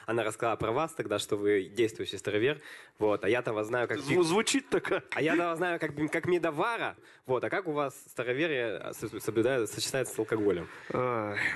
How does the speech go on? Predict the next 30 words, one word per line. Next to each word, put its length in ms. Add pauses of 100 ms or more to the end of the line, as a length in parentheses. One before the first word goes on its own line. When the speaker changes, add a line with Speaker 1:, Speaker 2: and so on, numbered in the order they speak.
(140)
Speaker 2:
ну 880
Speaker 1:
Под 140
крышей 260
Аллах 240
не 80
видит, 240
как 240
Speaker 2:
Почему? 380
Speaker 1:
мусульмане 200
говорят, 280
Speaker 2:
Нет, 140
Speaker 1:
нет? 120
Speaker 2:
как 200
бы 280
по, 240 (120)
по 60
логике 380
ты 120
вообще 260
должен, 360
как 120
бы, 80
питаться 560
и 300 (360)
пить 340
все, 160
что 160
ты 160
сам 300
производишь. 720